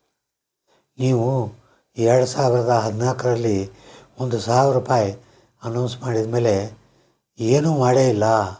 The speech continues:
ಹಾಗೂ cost of living ಜಾಸ್ತಿ ಆಗಿದೆ, ಜನರಿಗೆ ಒಂದು ಒಳ್ಳೆ ಪೆನ್ಷನ್ನು ಕೊಡಲಿಕ್ಕೆ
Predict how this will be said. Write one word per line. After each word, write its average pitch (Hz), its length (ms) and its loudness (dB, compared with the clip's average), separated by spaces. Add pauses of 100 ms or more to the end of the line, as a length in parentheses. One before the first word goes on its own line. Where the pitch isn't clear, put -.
(520)
ಹಾಗೂ 113 680 -2 (340)
cost - 300 -2
of 147 160 -6
living 123 360 -4
ಜಾಸ್ತಿ 117 420 0
ಆಗಿದೆ, 110 580 -2 (800)
ಜನರಿಗೆ 135 500 2
ಒಂದು 123 300 0
ಒಳ್ಳೆ 110 220 2
ಪೆನ್ಷನ್ನು 120 640 -4 (420)
ಕೊಡಲಿಕ್ಕೆ 123 920 -2